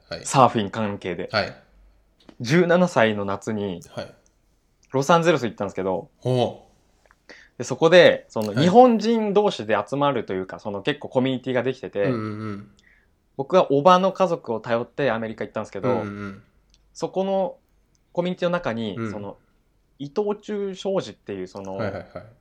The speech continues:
Speaker 2: 大きな商事の
Speaker 1: 伊藤忠、はい。
Speaker 2: 伊藤忠の
Speaker 1: うん。
Speaker 2: ロス市長みたいな人がいたんですよ。
Speaker 1: へー、支社長？
Speaker 2: 支社長みたいな。
Speaker 1: うん。
Speaker 2: で、その人とちょっと仲良くなって、
Speaker 1: はいはいはい。
Speaker 2: その人の家で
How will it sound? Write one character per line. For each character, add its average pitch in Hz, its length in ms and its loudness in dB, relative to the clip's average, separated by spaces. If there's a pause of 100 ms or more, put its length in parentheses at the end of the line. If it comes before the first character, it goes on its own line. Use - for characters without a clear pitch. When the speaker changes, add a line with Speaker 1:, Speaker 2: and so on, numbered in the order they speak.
(180)
Speaker 2:
大 143 100 -8
き 196 180 -12
な 147 100 -4
商 135 220 -2
事 107 60 -4
の 98 60 -2
Speaker 1:
伊 - 20 -6
藤 110 120 0
忠、 90 280 -8
は 87 40 -12
い。 - 120 -20 (540)
Speaker 2:
伊 - 20 -14
藤 139 200 -4
忠 110 160 -10
の 131 160 -2
Speaker 1:
う 110 60 -2
ん。 98 240 -12 (880)
Speaker 2:
ロ 143 140 -4
ス 190 340 -4 (680)
市 - 140 -10
長 139 200 6
み 107 80 -8
た - 140 -2
い - 20 2
な 107 60 -6
人 - 140 -4
が - 80 -10
い - 40 -12
た 107 80 -10
ん - 40 -18
で 110 40 -12
す - 120 -14
よ。 85 120 -10 (300)
Speaker 1:
へ 113 460 -2
ー、 - 20 -10
支 - 160 0
社 156 180 4
長？ 95 280 -6 (640)
Speaker 2:
支 - 140 -12
社 143 140 -2
長 120 140 -4
み 104 80 -6
た 101 120 -8
い 95 60 -10
な。 92 60 -8
Speaker 1:
う 113 80 -2
ん。 98 260 -6 (840)
Speaker 2:
で、 139 80 -6
そ 160 160 -2
の 208 100 2
人 135 480 2
と 180 140 4
ち 202 80 2
ょ - 20 4
っ - 60 0
と 127 80 2
仲 123 240 2
良 139 60 2
く - 80 -8
な 98 100 -4
っ - 80 -12
て、 107 420 -2
Speaker 1:
は 117 180 -4
い 104 40 0
は 95 60 -8
い - 20 -6
は - 80 -2
い。 - 40 -4
Speaker 2:
そ 117 100 -6
の - 0 -
人 - 0 -
の 110 80 0
家 107 60 -4
で 107 60 -4